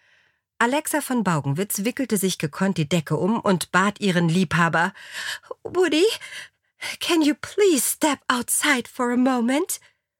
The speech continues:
"Okay", antwortete der überforderte Texaner dankbar, dieser surrealen Situation entfliehen zu dürfen. Er nahm die Flasche Champagner,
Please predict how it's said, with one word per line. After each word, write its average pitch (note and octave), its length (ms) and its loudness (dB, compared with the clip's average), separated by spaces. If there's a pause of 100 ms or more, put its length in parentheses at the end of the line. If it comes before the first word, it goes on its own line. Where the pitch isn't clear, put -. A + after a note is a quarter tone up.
(560)
"Okay", D#3+ 760 2 (440)
antwortete D3+ 580 0
der D3+ 140 0
überforderte D#3+ 640 0
Texaner E3 520 0
dankbar, D#3+ 520 0 (340)
dieser G3+ 240 2
surrealen A3+ 640 0
Situation F3+ 640 -2
entfliehen G3 540 -2
zu D3 160 -2
dürfen. - 420 -6 (840)
Er A#3 160 2
nahm A3+ 240 4
die F3 80 0
Flasche E3+ 320 -2
Champagner, D#3+ 680 -2